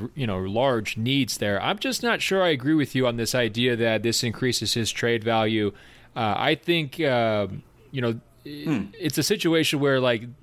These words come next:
Speaker 1: if the number was lower, right, and he, he had given them, like, a sweetheart deal, then, okay, maybe these other teams are out there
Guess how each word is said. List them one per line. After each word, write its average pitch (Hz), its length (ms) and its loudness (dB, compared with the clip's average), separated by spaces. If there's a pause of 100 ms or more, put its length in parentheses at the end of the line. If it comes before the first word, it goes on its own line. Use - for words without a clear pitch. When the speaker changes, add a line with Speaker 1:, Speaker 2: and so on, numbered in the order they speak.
(160)
Speaker 1:
if 160 180 0
the 165 100 2
number 208 360 2
was 135 240 0
lower, 131 520 0
right, 143 340 2
and 127 100 -2
he, 123 280 2
he 123 140 0
had 120 120 0
given 127 220 0
them, 127 100 2
like, 120 160 0
a 104 60 -2
sweetheart 120 480 2
deal, 117 220 2
then, 120 140 0
okay, 123 260 0
maybe 117 260 0
these 113 160 0
other 113 160 0
teams 107 280 -4
are 107 120 0
out 107 160 0
there 104 220 0